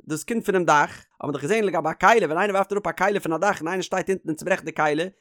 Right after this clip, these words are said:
איז מונה טווירע טובה, דער צעבראכן האט צעבראכענע כלי. שוין געווען צעבראכן פון פריער, וואס שוין געווען מער יעדער, זיי ווערן צעבראכן, איז דו אויך. איינער ווארפט אראפ א קינד פון דער דאך, איז קלי, דער קינד איז שוין טויט, א שוויות האט עס שוין נישט.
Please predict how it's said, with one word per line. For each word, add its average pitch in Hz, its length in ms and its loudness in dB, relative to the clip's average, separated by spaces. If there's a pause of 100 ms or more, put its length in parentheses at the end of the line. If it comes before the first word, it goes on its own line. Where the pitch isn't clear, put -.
(120)
איז 139 140 -4
מונה 220 300 2
טווירע 208 340 -2
טובה, 196 320 0
דער 143 80 -4
צעבראכן 190 380 -2
האט 185 80 -2
צעבראכענע 202 420 -2
כלי. 214 320 0 (240)
שוין 165 160 -2
געווען 202 140 2
צעבראכן 185 360 -2
פון 175 160 -8
פריער, 220 280 0 (180)
וואס 156 180 -2
שוין 185 140 -2
געווען 208 140 2
מער 185 100 2
יעדער, 220 280 0
זיי 185 100 0
ווערן 208 180 6
צעבראכן, 214 400 -2
איז 156 100 -2
דו 226 160 4
אויך. 240 220 2 (180)
איינער 226 220 4
ווארפט 202 220 4
אראפ 208 180 2
א 170 40 -2
קינד 226 220 -4
פון 196 100 0
דער 185 80 2
דאך, 190 280 4 (420)
איז 185 260 -2
קלי, 262 260 -4
דער 208 120 2
קינד 269 160 -2
איז 226 60 -4
שוין 202 160 -2
טויט, 240 280 2
א 180 60 -4
שוויות 233 420 2
האט 285 180 6
עס 208 80 -6
שוין 156 220 2
נישט. - 280 -8